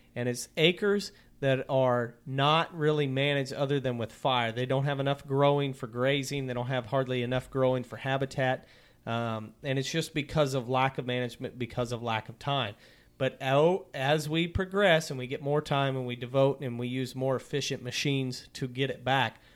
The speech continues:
we're gonna have a huge majority of the family farm and, and the Prairie Hollow property that are able, that are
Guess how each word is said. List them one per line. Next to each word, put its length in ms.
we're 120
gonna 120
have 360
a 220
huge 680
majority 560
of 120
the 80
family 440
farm 460
and, 180
and 180
the 80
Prairie 240
Hollow 220
property 440
that 200
are 300
able, 500
that 140
are 200